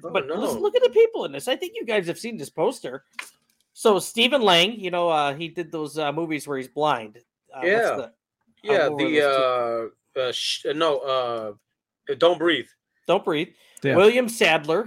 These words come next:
Speaker 2: who's been in a lot of stuff. You guys know, should know him. Fred
Speaker 3: Mm-hmm.
Speaker 2: Williamson,
Speaker 1: Yeah.
Speaker 2: Fred the Hammer Williamson.
Speaker 1: I love Fred Williamson, yeah.
Speaker 2: Martin Kove, Marty Kove. David Patrick Kelly. Pat, we've talked about David Patrick
Speaker 3: Love
Speaker 2: Kelly a lot
Speaker 3: David Patrick
Speaker 2: recently.
Speaker 3: Kelly from one of my favorite films.
Speaker 2: And George Wendt.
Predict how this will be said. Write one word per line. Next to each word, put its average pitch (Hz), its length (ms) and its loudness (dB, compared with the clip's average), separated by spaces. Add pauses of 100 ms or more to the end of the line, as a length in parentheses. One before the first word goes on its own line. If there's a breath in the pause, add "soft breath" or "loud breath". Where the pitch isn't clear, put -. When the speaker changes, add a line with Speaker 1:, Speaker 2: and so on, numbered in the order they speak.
Speaker 2:
who's 151 220 -10
been 151 160 -2
in 139 100 -6
a 131 80 -2
lot 123 240 -2
of 117 80 -12
stuff. 131 300 -8
You 135 80 -12
guys 120 240 -6
know, 120 180 -8
should 120 200 -12
know 120 160 -6
him. 123 180 -6
Fred 165 160 4
Speaker 3:
Mm-hmm. 175 80 -2
Speaker 2:
Williamson, 151 460 0
Speaker 1:
Yeah. - 80 -16
Speaker 2:
Fred 156 200 -2
the 160 80 0
Hammer 170 260 -4
Williamson. 156 540 -6
Speaker 1:
I 135 100 0
love 160 300 4
Fred 135 220 -2
Williamson, 131 380 -6
yeah. 165 240 0
Speaker 2:
Martin 180 340 4
Kove, 175 300 4
Marty 151 280 0
Kove. 175 360 0 (880)
David 190 360 4
Patrick 185 400 0
Kelly. 208 420 -2
Pat, 156 200 -2
we've 180 160 -10
talked 175 260 -6
about 139 180 -6
David 120 240 -10
Patrick 120 320 -8
Speaker 3:
Love 135 220 8
Speaker 2:
Kelly 117 40 -8
a - 40 -14
lot - 60 -10
Speaker 3:
David 110 220 2
Patrick 101 160 -2
Speaker 2:
recently. 85 140 -14
Speaker 3:
Kelly 143 260 6
from 117 160 -8
one 120 80 -4
of 120 40 -4
my 120 80 -2
favorite 139 260 2
films. 214 420 2 (180)
Speaker 2:
And 143 140 -8
George 160 340 0
Wendt. 151 460 -2